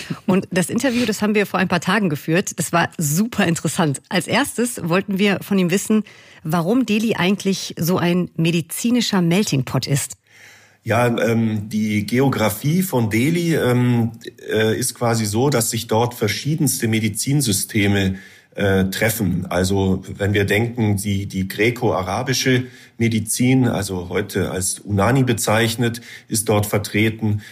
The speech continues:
Speaker 3: Dann haben wir dort, äh, die Siddha-Medizin, ähm, die bekannt ist für ihre Marmorpunkte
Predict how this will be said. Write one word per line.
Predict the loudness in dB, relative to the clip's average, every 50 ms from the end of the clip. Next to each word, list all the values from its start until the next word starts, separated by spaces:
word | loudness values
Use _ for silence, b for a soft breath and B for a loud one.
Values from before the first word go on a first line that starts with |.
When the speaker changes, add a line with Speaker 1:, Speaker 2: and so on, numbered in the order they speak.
| B B
Speaker 3:
Dann | B -2 0 2
haben | 2 4 4 4
wir | 4 2
dort, | 2 2 2 2 2 2 0 0 -2 -4
äh, | -2 0 2 2 2
die | 2 0 0 -2
Siddha-Medizin, | 0 2 2 2 2 4 2 2 2 2 2 0 0 -2 -2 0 2 2 2 2 2 0 0 -2 B B B B B B -4
ähm, | 0 2 2 2 2 2 0 0
die | 0 0 2
bekannt | 2 2 0 0 0 -2 -2 0
ist | -2 -4 -4
für | -2 -2
ihre | -2 0 2 2 2 2 2 0 -2 B B B -2
Marmorpunkte | 0 2 2 4 4 4 4 2 2 2 2 2 2 2 0 0 0 0 0